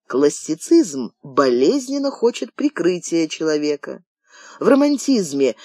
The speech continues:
здоровый дух жизни, в классицизме болезненный дух отказа от жизни. В романтизме тоска по восхождению бытия, в классицизме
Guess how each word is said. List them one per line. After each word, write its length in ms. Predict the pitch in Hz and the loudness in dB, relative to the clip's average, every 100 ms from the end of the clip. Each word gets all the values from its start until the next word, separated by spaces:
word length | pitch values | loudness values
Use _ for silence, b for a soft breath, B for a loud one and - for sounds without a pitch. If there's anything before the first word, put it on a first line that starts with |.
| B - | B -14
здоровый 640 | 147 151 226 262 233 233 | -4 2 4 4 4 2
дух 240 | 233 202 | 0 -2
жизни, 600 | 180 330 247 135 131 120 - _ | 2 2 2 -2 -4 -4 -6 _
в 100 | - | -12
классицизме 1080 | - 208 214 - 220 - 320 214 143 120 101 _ _ _ - | 2 4 4 -4 -8 2 4 4 -2 -6 -6 _ _ _ -12
болезненный 680 | 139 151 202 240 170 131 | 2 2 2 -2 -2 -4
дух 220 | 123 196 - | -2 -4 -2
отказа 680 | 185 - - 127 120 117 - | -8 -6 -4 -4 -2 -4 -6
от 180 | 120 110 | -6 -8
жизни. 600 | 113 113 98 104 107 _ _ _ B B B | -10 -10 -10 -18 -20 _ _ _ B B B
В 100 | 165 | 2
романтизме 840 | 196 190 196 - 185 151 160 156 B B - | 2 2 -2 -4 -4 -2 -2 -2 B B -2
тоска 580 | 165 - - - 170 160 | -2 -2 -8 -2 -2 0
по 120 | 156 | -2
восхождению 760 | 156 - 151 135 147 151 151 | -2 -2 -4 0 -2 0 0
бытия, 680 | 147 143 143 156 226 190 131 _ _ _ - | 0 -2 -4 -2 0 -2 -4 _ _ _ -20
в 120 | - | -2
классицизме 960 | 147 151 - 151 - 233 143 127 113 | 2 2 0 -6 -4 -4 -4 -4 -6